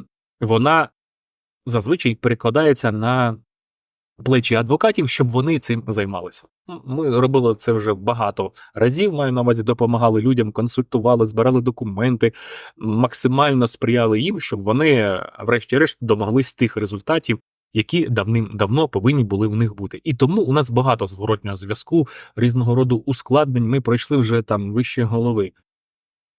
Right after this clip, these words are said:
Бо, як ви розумієте, тут буде питання, а в який же суд подавати?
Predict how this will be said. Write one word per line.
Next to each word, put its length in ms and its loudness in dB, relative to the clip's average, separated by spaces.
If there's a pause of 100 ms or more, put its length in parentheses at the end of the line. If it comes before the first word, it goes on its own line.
(600)
Бо, 220 2
як 180 0
ви 80 4
розумієте, 400 2
тут 160 2
буде 300 2
питання, 500 -2
а 80 -2
в 80 -2
який 220 0
же 140 -2
суд 280 -2
подавати? 680 0